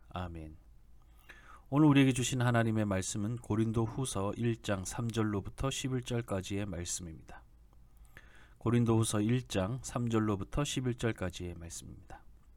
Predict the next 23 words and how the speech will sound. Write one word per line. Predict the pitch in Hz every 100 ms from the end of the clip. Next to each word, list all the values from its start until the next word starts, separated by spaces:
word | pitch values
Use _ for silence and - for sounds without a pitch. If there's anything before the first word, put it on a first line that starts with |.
| - - - - - - - - - - - - - -
찬송하리로다. | - 139 143 131 120 117 110 110 104 95
그는 | - 117 117
우리 | 107 107 110
주 | 117 113
예수 | 107 117 117 127
그리스도의 | 120 117 - - 120
하나님이시요 | 117 120 110 107 98 92 - 90 90 - - - -
자비의 | 117 107 113 113
아버지시요 | 101 101 101 98 - 98 92 87
모든 | 95 104 117 120
위로의 | 110 110 117 117
하나님이시며 | 113 135 123 110 98 - 92 87 90 - - - - - -
우리의 | - 123 135
모든 | 127 120 123 127
환난 | 117 127 127 123
중에서 | 113 110 110 113
우리를 | 104 104 104 101
위로하사 | 98 98 95 92 - 92 92 - - - -
우리로 | 110 120 123
하여금 | 120 117 113 113 113
하나님께 | 139 135 127 120 131 117
받는 | 110 107 107 104
위로로서 | 101 98 95 92 - 92